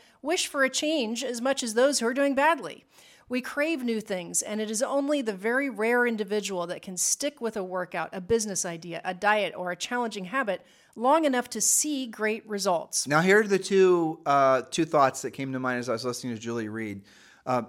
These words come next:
Speaker 2: obviously, it sounds like something we could have written.
Speaker 1: <laughs> I know. I
Speaker 2: No-
Speaker 1: thought you'd like that.
Speaker 2: Number two, um, is that, is, again, I've been sharing this with you guys every single day, and I know it's resonating with a lot of you because you're telling me so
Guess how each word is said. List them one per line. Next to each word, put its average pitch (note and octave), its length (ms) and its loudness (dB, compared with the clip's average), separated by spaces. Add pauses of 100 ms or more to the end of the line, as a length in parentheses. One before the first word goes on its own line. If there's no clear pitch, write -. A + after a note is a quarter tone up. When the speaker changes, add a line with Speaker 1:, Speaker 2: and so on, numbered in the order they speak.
(100)
Speaker 2:
obviously, C#3+ 420 -4
it A#2+ 80 0
sounds B2+ 240 -6
like B2+ 120 -6
something B2+ 260 -10
we B2 100 -8
could C#3+ 160 -6
have A2 100 -10
written. A#2 300 -10
Speaker 1:
<laughs> - 60 -18
I C#4+ 80 -4
know. A3+ 340 -6
I G#3 60 -8
Speaker 2:
No- C#3 80 0
Speaker 1:
thought B3+ 120 -4
you'd A3+ 120 -6
like D#3+ 160 -6
that. E3 240 -6
Speaker 2:
Number F3+ 260 4
two, F#3 600 4
um, C#3+ 340 6
is C#3 220 -2
that, C3 400 4
is, B2+ 240 -4
again, C3 260 0
I've C3 140 2
been C3+ 140 0
sharing D3+ 300 2
this C#3 140 -4
with C3+ 140 -8
you C#3 80 -2
guys C3 280 2
every C#3+ 280 4
single C#3 380 -2
day, D3 280 6
and B2 100 6
I B2 60 0
know C3+ 160 0
it's B2+ 160 2
resonating C#3 540 2
with A#2+ 100 -8
a - 40 -8
lot B2 180 4
of A#2+ 100 -4
you B2 100 0
because A#2+ 320 -4
you're A#2+ 140 -2
telling G3 340 4
me C3 120 0
so B2+ 400 -2